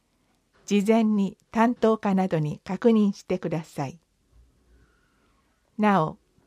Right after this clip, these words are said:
お知らせしている情報は、一月十八日時点です。インフォメーションの中のイベントの申し込みや申請などについて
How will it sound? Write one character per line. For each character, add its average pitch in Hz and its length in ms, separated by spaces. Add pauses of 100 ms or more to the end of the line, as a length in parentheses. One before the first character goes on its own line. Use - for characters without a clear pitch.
(300)
お 233 120
知 285 160
ら 285 100
せ 247 160
し 247 120
て 208 200
い 208 60
る 190 120
情 185 260
報 175 320
は、 147 200 (640)
一 214 280
月 226 400
十 233 260
八 220 340
日 190 340
時 180 160
点 147 320
で 131 120
す。 - 280 (2500)
イ 233 160
ン 262 40
フ 247 120
ォ 220 80
メ 226 140
ー 220 40
シ - 160
ョ 170 60
ン 165 80
の 160 120
中 175 320
の 151 240 (320)
イ 208 100
ベ 254 160
ン 269 80
ト 226 180
の 208 100 (220)
申 - 40
し - 140
込 190 140
み 165 160
や 170 200 (120)
申 233 260
請 214 300
な 196 160
ど 170 120
に 147 160
つ - 140
い 156 140
て - 260